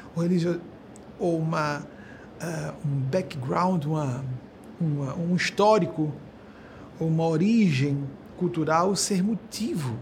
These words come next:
de afronta ou a justificativa para um ataque ou um confronto belicoso, fratricida entre seres humanos?" Ele disse,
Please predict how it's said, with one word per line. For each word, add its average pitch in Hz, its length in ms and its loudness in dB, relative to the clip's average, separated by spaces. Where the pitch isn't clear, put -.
de 160 140 2
afronta 147 800 -2
ou 220 440 8
a 147 480 2
justificativa 196 960 2
para 147 460 0
um 196 100 4
ataque - 800 -4
ou 180 320 6
um 165 320 2
confronto 147 720 0
belicoso, 135 840 0
fratricida 185 1400 0
entre 185 200 2
seres 143 300 0
humanos?" - 520 -6
Ele 156 180 2
disse, 131 460 -2